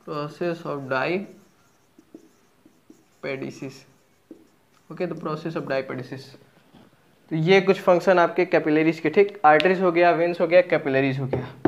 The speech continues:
ये कैपिलरीज में वेन्यूल वाला क्वेश्चन ज़्यादा पूछता है, और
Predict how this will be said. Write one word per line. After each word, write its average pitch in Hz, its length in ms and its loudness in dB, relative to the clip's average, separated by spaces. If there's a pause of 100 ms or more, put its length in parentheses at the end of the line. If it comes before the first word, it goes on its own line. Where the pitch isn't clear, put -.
ये - 320 -14
कैपिलरीज 190 440 2
में 202 160 4
वेन्यूल 180 360 4
वाला 175 180 4
क्वेश्चन 170 260 -6
ज़्यादा 160 240 0
पूछता 160 360 -4
है, 180 200 -2 (1120)
और 123 520 4